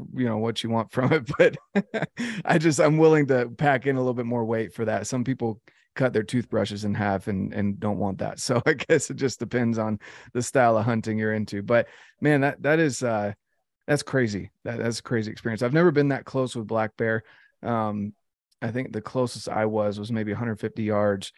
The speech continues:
Last year we were black bear hunting, uh, and it was a pretty, um, color phase bear that was getting chased by the dogs,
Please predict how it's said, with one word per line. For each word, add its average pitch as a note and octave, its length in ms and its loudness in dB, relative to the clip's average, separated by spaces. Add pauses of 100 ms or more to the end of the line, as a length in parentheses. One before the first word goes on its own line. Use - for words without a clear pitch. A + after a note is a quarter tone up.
(280)
Last A2 320 0
year A2+ 80 -2
we G#2+ 80 -2
were G#2 80 -2
black G#2 300 -2
bear G#2+ 120 -2
hunting, G2+ 440 -4 (100)
uh, G2+ 380 -4 (100)
and A2 140 -4
it A#2 40 -2
was A2 120 -4
a F#2 40 -18
pretty, A2 440 -2 (180)
um, G2 380 -6 (100)
color C#3+ 240 4
phase G#2 300 -4
bear G#2 240 2
that G2+ 40 0
was G2+ 120 -6
getting G#2 420 -4 (380)
chased C3 260 0
by A#2+ 140 2
the A2 80 -2
dogs, A2+ 460 0